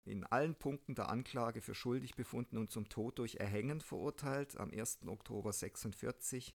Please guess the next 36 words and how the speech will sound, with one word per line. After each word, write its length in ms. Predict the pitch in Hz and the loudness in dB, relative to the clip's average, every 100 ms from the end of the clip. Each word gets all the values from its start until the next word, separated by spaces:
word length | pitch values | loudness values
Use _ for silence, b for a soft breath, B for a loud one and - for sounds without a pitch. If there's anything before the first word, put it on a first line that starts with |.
| - | 4
Und 240 | 117 98 | 4 8
wenige 400 | 120 160 175 160 | 10 10 8 6
Stunden 460 | - 147 156 - 160 | 8 6 6 4 2
vor 160 | 139 | 4
der 120 | 123 | 4
Urteilsvollstreckung 1300 | 110 135 135 135 123 - 117 - - 120 - 143 143 - | 4 4 6 4 4 2 2 2 2 2 4 2 2 0
beging 500 | 123 - 123 135 139 - | -2 2 4 4 2 0
Hermann 340 | 117 110 107 | 0 4 4
Göring 480 | 104 104 123 131 131 | 4 2 4 2 0
durch 220 | - 104 | -2 -2
die 100 | - | 0
Einnahme 480 | - 90 110 113 110 | 4 4 4 2 2
von 220 | 107 107 | 0 -2
Zyankali 720 | 95 - 95 98 95 90 107 | -2 0 0 0 0 0 2
Selbstmord 800 | 107 - 110 - - 117 101 104 - | 2 4 4 2 0 2 2 0 -4
in 180 | 104 | -4
der 120 | 98 92 | -2 0
Nürnberger 580 | 98 98 95 87 78 | 0 0 0 0 -2
Haftanstalt. 800 | 85 - 90 82 - - - - - _ | -4 -6 -6 -4 -4 -4 -6 -10 -16 _
Also 180 | 98 98 | -4 -2
es 100 | 95 | 0
ist 160 | 110 | 2
ihm 160 | 117 110 | 2 2
auch 300 | - 101 - | 2 0 2
noch 320 | 110 104 - | 0 -2 -6
gelungen, 560 | - 98 107 123 139 131 - _ | -6 -2 0 0 0 -2 -4 _
dass 180 | 101 - | -2 2
ihm 140 | 107 | 0
jemand 420 | 104 104 101 101 | 2 2 2 0
das 240 | 98 - - | -2 -2 -4
Zyankali 640 | - 104 92 - 80 98 | -4 -2 -2 -4 -4 -4
in 120 | 98 95 | -6 -6
die 120 | 95 | -8
Zelle 320 | - 73 82 | -6 -4 -6
geschmuggelt 600 | - - 90 98 101 - | -8 -8 -8 -10 -12 -10
hat. 260 | - - | -10 -10